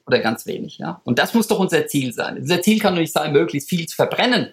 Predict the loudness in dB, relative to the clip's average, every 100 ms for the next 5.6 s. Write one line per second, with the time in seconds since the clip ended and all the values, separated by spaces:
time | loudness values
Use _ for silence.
0 | _ -8 2 4 4 0 -6 2 4 4
1 | 4 2 2 2 4 4 4 2 0 2
2 | 0 0 2 0 0 -8 _ _ -2 0
3 | 0 -2 0 4 2 2 -4 -8 2 4
4 | 6 4 2 0 -2 -2 0 2 2 2
5 | 0 -2 2 4 2